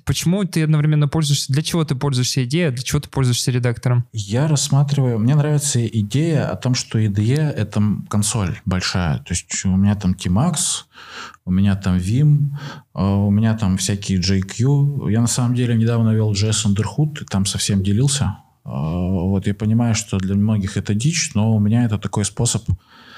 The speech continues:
Speaker 2: автоматизировать пространство. Вот. А, м, I D E я использую, когда у меня есть, э, как бы какой-то, может быть, конкретный проект, и который очень хорошо подходит под, э, I D E.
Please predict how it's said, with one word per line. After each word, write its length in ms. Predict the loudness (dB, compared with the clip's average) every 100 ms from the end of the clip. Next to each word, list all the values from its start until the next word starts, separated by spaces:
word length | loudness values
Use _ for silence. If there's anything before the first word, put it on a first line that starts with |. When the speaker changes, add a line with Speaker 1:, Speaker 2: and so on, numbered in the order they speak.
| -16 -12 -8
Speaker 2:
автоматизировать 800 | -6 0 0 2 2 2 0
пространство. 720 | -2 -4 -2 0 -2 -2 -6 -6 _ _ -20 -12
Вот. 560 | -4 0 2 0 -2 -10 -12 -10 -8 -10 -10
А, 240 | -4 0 2
м, 580 | 0 -2 -4 0 2 0 -2
I 80 | -2
D 120 | 0
E 200 | 2 2
я 80 | 2
использую, 540 | 0 -2 0 2 0 -2
когда 300 | -2 -2 2
у 60 |
меня 200 | 2 4
есть, 440 | 4 2 -2 -8 -14 -8
э, 200 | -4 -2
как 200 | 0 0
бы 200 | 0 -2
какой-то, 440 | -4 -2 -2 0
может 260 | 0 2 0
быть, 260 | -2 -6
конкретный 560 | -4 -2 0 0 2 0
проект, 560 | 0 0 0 -2 -10 -8 -4 -4 -4
и 320 | -2 0 2
который 360 | 0 -2 -2 -2
очень 140 | -2
хорошо 440 | -2 -2 0 0 0
подходит 580 | -4 -6 -2 0 -2 -6 _ _
под, 340 | -2 0 0 0
э, 260 | 0 0 0
I 80 | 0
D 160 | 2
E. 380 | 2 2 0 -6